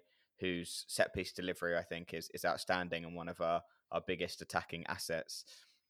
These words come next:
And then Thomas Tandari getting in front of the keeper um, a really nice header. And at that point, you think, "Right, come on, build on this." Because when F C P S do, I mean, it happens fairly rarely, but when they do build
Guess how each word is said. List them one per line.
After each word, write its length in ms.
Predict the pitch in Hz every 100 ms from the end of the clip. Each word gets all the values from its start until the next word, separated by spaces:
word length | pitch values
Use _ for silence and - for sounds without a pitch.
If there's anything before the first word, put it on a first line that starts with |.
| -
And 100 | 92
then 220 | 90 87
Thomas 320 | - 101 95
Tandari 520 | - 95 95 98 87
getting 220 | 85 71 87
in 60 |
front 220 | - 90
of 60 | 80
the 60 | 90
keeper 480 | 95 87 87 87 - _ _ _
um, 380 | 82 78 82 -
a 100 | 87
really 220 | 90 87
nice 580 | 87 85 90 - - - _
header. 400 | - 98 78 82 - - - - _ _
And 100 | 85
at 80 | 87
that 240 | 110 -
point, 200 | 101 92
you 60 | 76
think, 220 | - 87 95
"Right, 240 | 95 -
come 140 | 98
on, 160 | 92 85 -
build 240 | 120 120
on 160 | 90 82
this." 440 | 82 110 - - - _ _ _ _
Because 420 | 107 120 110 - - -
when 260 | 107 131
F 120 | 135
C 140 | - 120
P 200 | - 110
S 220 | 104 - -
do, 380 | - 117 82 90 - _ 147
I 120 | - 104
mean, 160 | 107
it 80 | 107
happens 460 | 120 - 104 95 -
fairly 380 | - 120 110 98
rarely, 360 | 101 107 87
but 140 | 87 80
when 140 | 107
they 100 | 117
do 240 | 104 113 110
build 420 | 92 85 85